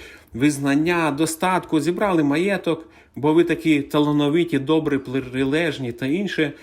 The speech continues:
то ви обкрадаєте Бога у Його славі. А якщо ви, крім того, все побудували, здобули, підняли, добилися для себе самих,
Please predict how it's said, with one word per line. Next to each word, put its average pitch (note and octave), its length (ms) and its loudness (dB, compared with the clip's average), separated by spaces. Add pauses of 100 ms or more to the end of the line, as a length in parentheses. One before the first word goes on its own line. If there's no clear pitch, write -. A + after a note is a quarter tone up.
(300)
то C#3+ 120 -2
ви E3+ 320 0 (280)
обкрадаєте A2+ 600 -8
Бога F#2+ 360 -8
у G#2+ 180 -8
Його G#2 200 -6
славі. E2 400 -10 (460)
А A2 60 -6
якщо D#3 560 0
ви, C3+ 260 -2
крім D#3+ 300 0
того, C3 380 -2
все B2+ 260 -6
побудували, A#2+ 800 -4
здобули, A2 800 -4
підняли, G#2+ 640 -4
добилися A2+ 580 -4
для G#2+ 140 -8
себе A2+ 280 -8
самих, F3 340 -6